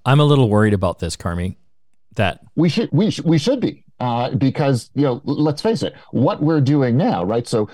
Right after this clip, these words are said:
Speaker 2: we are, we, it's a, it's a national radio program. We record it from different geographies. Think of the internet-based infrastructure that makes this single show possible. Uh, and then think about what happens if the satellites that connect us all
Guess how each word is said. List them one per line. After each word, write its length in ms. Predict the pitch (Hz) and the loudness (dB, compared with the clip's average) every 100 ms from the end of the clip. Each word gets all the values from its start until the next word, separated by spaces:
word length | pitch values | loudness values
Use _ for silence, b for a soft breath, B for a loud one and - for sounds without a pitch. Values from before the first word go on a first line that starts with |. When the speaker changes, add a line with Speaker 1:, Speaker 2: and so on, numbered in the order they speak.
| B | B
Speaker 2:
we 200 | - 123 | -2 0
are, 280 | 120 110 113 B | 2 0 -2 B
we, 140 | B 110 | B -2
it's 220 | 104 95 | -2 -4
a, 60 | 87 | -8
it's 180 | - | -6
a 20 | 85 | -6
national 480 | 85 113 135 160 | -4 -4 -4 -2
radio 340 | 139 127 139 139 | 0 0 0 -2
program. 600 | 139 139 131 143 156 131 | -2 -4 -2 -2 0 0
We 140 | 104 | 0
record 500 | 92 90 - 113 120 | 0 -4 -4 -2 0
it 120 | 143 | -2
from 200 | - 101 | -2 -4
different 340 | 80 113 - 113 | -2 -2 -2 -4
geographies. 760 | 98 92 107 120 117 139 135 | -2 -2 -2 -4 -2 -2 -2
Think 260 | - 120 139 | -4 -4 -2
of 160 | 120 95 | -2 -2
the 160 | 92 | -2
internet-based 720 | 107 117 110 113 - 104 104 104 | 0 -2 -2 -4 -4 -4 -4 -6
infrastructure 560 | 101 110 - 117 - | -6 -8 -6 -6 -4
that 180 | 110 98 | -4 -2
makes 440 | 95 110 123 - - B B | -2 0 -2 -4 -18 B B
this 340 | 92 90 175 - | -4 0 -2 -2
single 720 | - - - 190 202 185 170 | -8 -10 -6 0 0 2 -2
show 600 | - 180 127 69 90 - - | -2 -2 -2 -2 -4 -8 -10
possible. 720 | - 220 - 117 87 58 - B B | -4 -4 -2 -4 -4 -8 -10 B B
Uh, 200 | - 123 - | -4 -4 -4
and 160 | 143 156 | -2 0
then 140 | 190 | 2
think 200 | 160 196 | 0 -2
about 220 | 214 202 156 | -2 -2 -2
what 140 | 147 | -2
happens 400 | 139 151 151 131 | -2 -2 -2 -4
if 100 | 127 | -4
the 80 | 107 | -8
satellites 540 | - 123 135 123 - | -6 -4 -2 -2 -4
that 180 | - 107 | -6 -6
connect 320 | - 110 127 | -2 -4 -4
us 140 | 104 - | -6 -4
all 320 | 95 123 | -4 -4